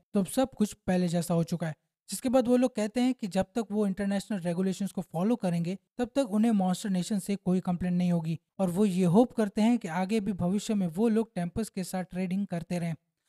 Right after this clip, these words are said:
यानी basically उनका ये कहना है कि जब तक कि उनकी मांगे पूरी होंगी तब तक वो टेम्पल्स के साथ बिजनेस करते रहेंगे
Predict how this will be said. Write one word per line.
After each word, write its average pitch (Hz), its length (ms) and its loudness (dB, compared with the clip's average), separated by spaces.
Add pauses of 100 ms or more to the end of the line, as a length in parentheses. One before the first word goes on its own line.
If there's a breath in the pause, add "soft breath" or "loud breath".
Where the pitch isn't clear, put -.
(260)
यानी 240 180 6
basically 233 460 2
उनका 254 220 2
ये 202 220 2
कहना 240 320 2
है 262 140 2
कि 214 140 -6
जब 190 280 -2
तक - 120 -4
कि 240 100 -6
उनकी 208 260 -2
मांगे 190 300 0
पूरी 240 280 0
होंगी 185 380 2
तब 240 180 -4
तक 277 140 2
वो 262 120 2
टेम्पल्स 196 420 -4
के 208 120 -4
साथ 214 240 -4
बिजनेस 180 320 -2
करते 175 300 -4
रहेंगे 170 300 -2